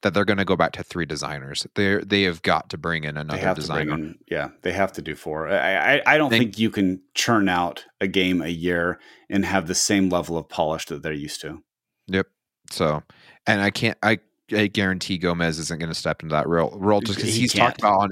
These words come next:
Speaker 1: interview and interview in the past. I mean, he's done three or four interviews in the last couple of years that he's just said,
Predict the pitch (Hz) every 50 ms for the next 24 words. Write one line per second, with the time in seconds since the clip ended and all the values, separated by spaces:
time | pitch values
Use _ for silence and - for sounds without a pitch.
0 | - - 107 107 120 123 107 104 107 107 104 98 90 87 - 101 101 104 95 87
1 | 80 80 80 80 76 - _ _ - 87 85 82 - 92 90 78 - 101 110 90
2 | 110 110 120 117 117 113 - 120 - - - 127 113 131 127 117 110 - 120 117
3 | 113 104 - - 101 101 104 104 98 95 82 78 - 73 78 80 80 80 78 -
4 | - - - - 78 76 80 85 85 80 71 76 73 78 80 - - 80 - -
5 | 85 78